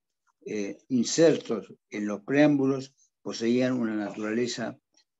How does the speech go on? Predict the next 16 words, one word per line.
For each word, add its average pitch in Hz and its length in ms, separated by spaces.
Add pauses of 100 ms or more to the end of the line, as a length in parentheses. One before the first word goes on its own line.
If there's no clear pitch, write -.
(140)
programática 123 880
y 113 140
no 123 180
operativa. 107 720
Hoy 117 160
día 123 180
nadie 123 360
sostiene 117 680 (460)
la 101 220
naturaleza 107 800 (280)
programática 107 920 (480)
de 104 80
los 101 120
principios, 151 520
sino 123 420 (200)
al, - 260